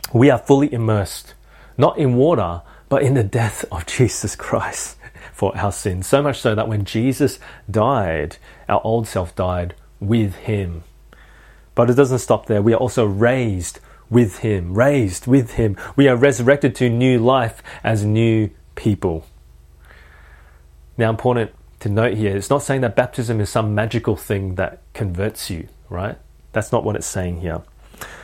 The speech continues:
But baptism is important. We believe this at C P E Church.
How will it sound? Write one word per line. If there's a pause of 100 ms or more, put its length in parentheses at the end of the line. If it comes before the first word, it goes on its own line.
(160)
But
baptism
is
important. (680)
We
believe
this
at
C
P
E
Church.